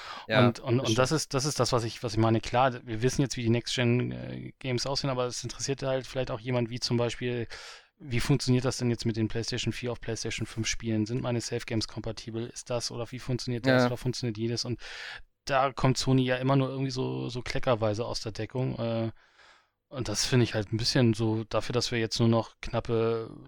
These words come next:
Speaker 2: äh, ja, sechs Wochen, sieben Wochen weg
Speaker 1: Ja.
Speaker 2: sind, äh, ist das halt ein bisschen wenig. Also, hm,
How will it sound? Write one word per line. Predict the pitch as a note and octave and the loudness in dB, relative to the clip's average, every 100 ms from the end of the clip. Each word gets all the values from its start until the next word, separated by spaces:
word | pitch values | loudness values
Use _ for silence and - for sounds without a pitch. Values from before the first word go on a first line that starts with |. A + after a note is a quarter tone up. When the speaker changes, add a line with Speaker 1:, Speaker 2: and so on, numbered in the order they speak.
| C#3 C#3 C3+ B2 - - | -20 _ -14 -12 -12 -12
Speaker 2:
äh, | C3 | -2
ja, | A#2+ B2 A#2 | 2 2 2
sechs | G#2 A#2 - | -4 -6 -4
Wochen, | C3+ C#3 D3 D3 C#3 - _ _ _ | -2 2 2 2 -2 -8 _ _ _
sieben | A#2 B2 B2 | -4 2 2
Wochen | B2+ C3 C3 C3+ C3 - - B2 | 2 0 0 0 -4 -6 -6 -4
weg | B2+ | 2
Speaker 1:
Ja. | C#3 | 4
Speaker 2:
sind, | C#3+ D#3+ - - | 4 2 -2 -10
äh, | C3 B2+ | -10 -8
ist | C3 | -8
das | C3 - | -8 -8
halt | B2 B2 | -8 -6
ein | |
bisschen | - C#3+ A2 | -2 -2 0
wenig. | A#2 C3+ G#2 - | 0 -2 -4 -12
Also, | - A2 G#2+ - _ _ _ - - - - - - | -10 -8 -8 -10 _ _ _ -20 -18 -18 -18 -20 -8
hm, | - B2 | 4 4